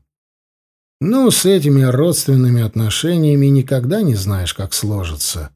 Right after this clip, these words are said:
туманно ответил я, продолжая присматриваться к незнакомцу и обвешиваясь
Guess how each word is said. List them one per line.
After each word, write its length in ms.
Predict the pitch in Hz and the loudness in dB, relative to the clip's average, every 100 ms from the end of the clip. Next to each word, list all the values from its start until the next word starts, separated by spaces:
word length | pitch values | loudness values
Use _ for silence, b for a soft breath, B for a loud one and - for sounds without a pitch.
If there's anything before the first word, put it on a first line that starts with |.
| _ _ _ _ - | _ _ _ _ -2
туманно 500 | 202 247 220 165 135 | 0 2 2 2 2
ответил 440 | 139 139 139 107 | 0 0 0 -2
я, 280 | 127 190 170 | 0 0 0
продолжая 720 | 147 131 143 139 131 214 190 | 0 0 0 0 0 0 0
присматриваться 920 | 143 135 - 143 160 151 135 120 127 | 0 -2 0 -2 -2 -2 -2 -2 -4
к 80 | 117 | -4
незнакомцу 1000 | 117 101 104 101 180 196 180 165 151 147 b _ _ _ _ - | -4 -2 -4 -4 0 0 0 -2 -4 -6 b _ _ _ _ -4
и 100 | 240 | 0
обвешиваясь 1000 | 220 120 110 131 127 135 123 117 113 - | 0 0 0 -2 -2 -2 -2 -2 -4 -8